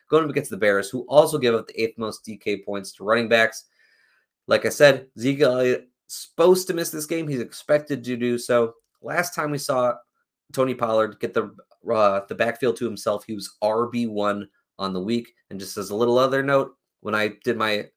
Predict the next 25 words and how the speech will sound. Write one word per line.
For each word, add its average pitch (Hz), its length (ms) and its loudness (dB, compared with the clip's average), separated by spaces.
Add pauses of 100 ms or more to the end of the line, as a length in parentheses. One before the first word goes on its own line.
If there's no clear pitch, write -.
(300)
weekly 117 280 -2
projections 165 560 -2
for - 140 -10
this 156 220 -10
week, 156 320 -10 (1000)
he 143 160 -2
came 147 240 0
out 110 380 2
as 98 120 -4
R 110 240 2
B 110 160 -8
two 98 520 -6 (240)
in 101 160 -6
those 101 180 -4
projections. 95 800 -6
So 95 360 0 (460)
I'm 117 160 2
expecting 117 560 -2
a 98 120 -4
really 139 280 0
big 127 180 -2
game 107 300 0
for 98 140 -4
Tony 104 200 -4
Pollard. 95 420 -2